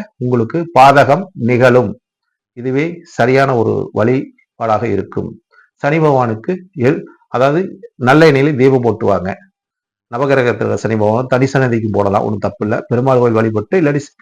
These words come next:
பெருமாள் கோயில்ல பாத வழிபாடு மிக முக்கியம் கன்னிராசிக்காரங்களுக்கு. ஏன்னா புதன் ராசிக்கு அதிபதி, பெருமாளுக்குரிய கிரகமே புதன் தான். அதனால இதை கண்டிப்பா செஞ்சுட்டு வாங்க. உங்களோட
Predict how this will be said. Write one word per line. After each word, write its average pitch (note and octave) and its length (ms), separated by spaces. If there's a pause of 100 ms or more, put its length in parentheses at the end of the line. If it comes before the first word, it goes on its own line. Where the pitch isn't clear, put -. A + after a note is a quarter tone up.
(240)
பெருமாள் D#3 360
கோயில்ல C#3+ 320
பாத C#3+ 360
வழிபாடு B2+ 420
மிக A#2 240
முக்கியம் G#2 380 (320)
கன்னிராசிக்காரங்களுக்கு. G#2 880
ஏன்னா B2+ 140 (520)
புதன் D3+ 440
ராசிக்கு B2 480
அதிபதி, G2+ 280 (760)
பெருமாளுக்குரிய C3+ 640
கிரகமே A#2+ 380
புதன் G#2+ 260
தான். G2+ 160 (420)
அதனால B2+ 280
இதை A#2+ 200
கண்டிப்பா A#2+ 320
செஞ்சுட்டு A2+ 320
வாங்க. A#2 140 (560)
உங்களோட F3+ 340